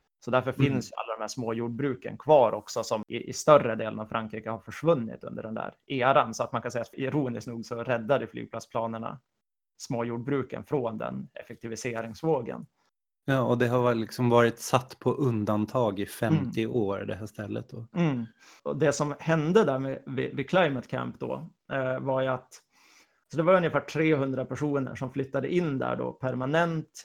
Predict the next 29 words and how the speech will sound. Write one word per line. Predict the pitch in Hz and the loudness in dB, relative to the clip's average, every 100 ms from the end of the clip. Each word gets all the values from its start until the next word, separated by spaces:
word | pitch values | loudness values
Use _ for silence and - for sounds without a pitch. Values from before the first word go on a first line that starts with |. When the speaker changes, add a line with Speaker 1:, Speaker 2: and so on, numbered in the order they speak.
| - | -4
Speaker 1:
Man | 139 | -2
började | 127 123 | 0 -2
bygga | 117 139 120 127 | -2 -4 -2 -4
massa | 120 - | -4 -6
olika | 131 123 131 | -6 -6 -8
bostadshus. | 120 131 120 135 120 156 156 139 - | -6 -6 -4 -6 -4 -2 -2 -4 -8
Det, | 127 131 127 | -4 -2 -2
jag | 131 | -4
tror | 135 135 | -2 0
det, | 131 - _ _ _ _ - | 0 -6 _ _ _ _ -4
det | 139 | -2
är | |
typ | 131 131 | -2 -4
åttio | - 139 _ 135 | -4 -6 _ -6
bostadshus | 120 123 - 127 120 131 - - - _ | -2 -4 0 -2 -2 -6 -6 -12 -14 _
som | - 127 - - _ _ - | -6 -4 -6 -14 _ _ -10
har | 131 | -6
funnits | 131 127 123 - | -4 -2 -4 -6
i | |
sad | 123 127 120 | -4 -4 -4
sedan | 127 127 | -10 -6
tjugohundranio. | 131 123 123 127 127 127 127 127 _ _ _ | -6 -2 -2 -2 -2 -2 -2 -6 _ _ _
Det | - 131 | -10 -4
finns | 135 123 | -4 -2
också | 135 131 131 123 131 127 _ _ _ - | -2 -2 -4 -2 -4 -6 _ _ _ -6
bagerier, | 135 123 139 127 147 143 143 147 139 135 135 131 123 | -4 0 0 2 0 0 4 6 8 6 4 0 -2
eh, | 123 | -4
massa | 127 110 117 | -4 -6 -6
vakttorn. | 117 117 131 - - - - 156 147 151 143 139 135 | -2 0 0 -2 -20 -18 -2 0 4 6 6 4 -6